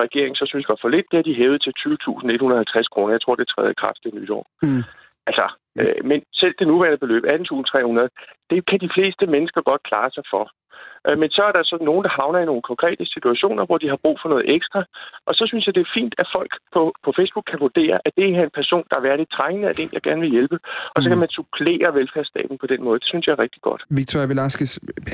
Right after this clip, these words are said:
Speaker 2: er vi, er vi i en situation, hvor du, hvor du vil ønske, at vi... Øh, selvfølgelig så er det,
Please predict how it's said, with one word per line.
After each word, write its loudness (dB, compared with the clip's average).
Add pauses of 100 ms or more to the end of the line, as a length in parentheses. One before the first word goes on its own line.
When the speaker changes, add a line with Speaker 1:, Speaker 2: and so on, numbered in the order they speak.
(220)
Speaker 2:
er 0
vi, -2 (180)
er 0
vi -2
i 2
en -
situation, 0
hvor 0
du, -6
hvor 0
du -4
vil 0
ønske, -2 (100)
at -8
vi... 0 (760)
Øh, 0 (160)
selvfølgelig -2
så 0
er 0
det, -4